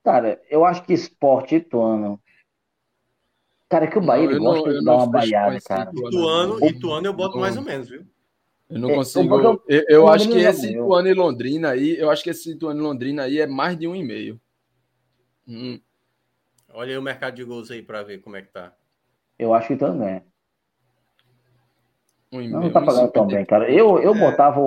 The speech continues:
Speaker 1: eu botava a vitória do Ituano. Não vou mentir, não. Tô bot-, eu tô batendo, o Ituano vai ganhar esse jogo. Londrina vai time
Speaker 3: Cara,
Speaker 1: reserva.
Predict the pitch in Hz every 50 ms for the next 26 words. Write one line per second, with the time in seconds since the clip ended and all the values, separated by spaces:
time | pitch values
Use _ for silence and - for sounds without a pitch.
0 | 131 131 - 139 160 190 185 185 151 - - 131 139 147 156 147 - 151 151 165
1 | 170 226 - - 113 110 123 127 139 151 160 151 - 175 165 - - - 139 147
2 | 151 156 156 151 - 139 139 139 135 160 160 185 196 180 170 160 113 107 107 110
3 | - 135 135 135 156 156 160 165 156 - 185 139 107 98 95 92 _ _ _ _
4 | _ _ _ _ _ _ _ _ _ _ _ _ _ _ _ _ _ _ _ _
5 | _ _ _ _ _ _ _ _ 156 170 170 180 214 226 233 208 - 208 285 285
6 | 277 - 117 254 311 220 - -